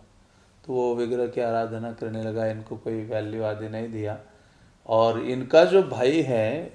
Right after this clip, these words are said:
कृष्णदास कविराज का, उसने भी वैसे ही किया। वो गौरांग महाप्रभु को तो बहुत मानता था, सब गौर हरि, गौर हरि, नित्यानंद प्रभु को बिल्कुल नहीं। फिर उनके संगियों को भी अनादर।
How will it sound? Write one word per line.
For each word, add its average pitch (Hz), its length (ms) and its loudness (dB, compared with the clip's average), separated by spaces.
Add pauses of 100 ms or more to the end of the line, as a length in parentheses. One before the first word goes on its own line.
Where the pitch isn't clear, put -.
कृष्णदास 117 560 -4
कविराज 110 380 -2
का, 147 400 -2 (420)
उसने 131 360 2
भी 190 140 6
वैसे 151 340 6
ही 165 80 2
किया। 101 280 -6 (460)
वो 151 100 8
गौरांग 143 440 10
महाप्रभु 196 560 10
को 208 140 8
तो 202 140 6
बहुत 160 380 6
मानता 131 380 6
था, - 320 -12 (640)
सब 175 240 8
गौर 165 260 8
हरि, 156 260 6
गौर 147 260 6
हरि, 113 480 0
नित्यानंद 156 460 4
प्रभु 165 320 0
को 165 160 0
बिल्कुल 127 460 0
नहीं। 104 180 -6 (500)
फिर 160 100 2
उनके 156 320 2
संगियों 160 680 2
को 165 140 2
भी 156 120 0
अनादर। 104 640 -2